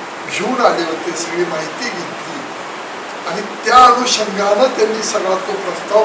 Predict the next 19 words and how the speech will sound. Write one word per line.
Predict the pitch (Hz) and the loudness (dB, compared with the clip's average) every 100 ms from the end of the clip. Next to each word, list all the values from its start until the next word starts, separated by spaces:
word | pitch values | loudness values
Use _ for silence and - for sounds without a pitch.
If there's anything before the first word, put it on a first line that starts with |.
| 220 | 4
पण | 240 185 | -2 -2
तयार | 175 170 | -2 -2
केलेला | 165 165 156 147 139 | -4 -8 -6 -4 -4
आहे. | - - - - - - - - | -4 -8 -10 -12 -12 -12 -8 -6
आपल्याला | - 170 190 196 214 | -4 -2 2 4 2
साधारण | 185 170 185 202 202 | 0 0 2 0 -2
बहात्तर | 170 175 180 - 254 254 | -4 -2 -4 2 4 4
कोटी | 240 214 220 | 0 -6 -6
रुपये | 202 214 214 | -6 2 4
आत्ता | 175 - 208 | 2 -2 -4
सुरुवातीला | 196 - 175 185 - 180 175 | -4 -4 0 0 0 -2 -2
दिले, | - 151 143 123 - - - - - - - - 185 | -4 -8 -10 -10 -10 -12 -12 -12 -12 -12 -12 -6 -4
तर | 196 180 170 | -2 -2 0
जे | 196 214 220 220 - - | 6 6 6 2 2 0
ट्रान्सफॉर्मर | - 190 190 - - 277 277 269 220 | 0 2 4 4 8 10 10 10 10
आहे | 196 233 - 208 | 10 8 6 10
ते | 208 | 10
आपल्याला | 180 185 190 185 | 10 6 6 6
मिळतील. | 175 170 - 214 208 | 4 0 2 4 4